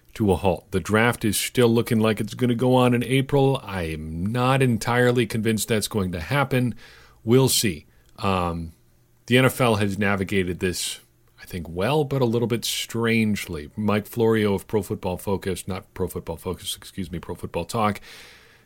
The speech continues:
said that allowing free agency to go on would be a huge mistake for the N F L. I don't think that has really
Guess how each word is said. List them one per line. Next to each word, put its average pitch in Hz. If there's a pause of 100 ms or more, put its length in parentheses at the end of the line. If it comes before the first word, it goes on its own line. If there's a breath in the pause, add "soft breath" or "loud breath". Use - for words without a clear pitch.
(120 loud breath)
said 110
that 107 (340)
allowing 113
free 117
agency 104
to 104
go 101
on 107
would 95
be 92
a 90
huge 95
mistake 127
for -
the 120
N 117
F 113
L. 117
I 98 (120)
don't 113
think 110
that 95
has 87
really 92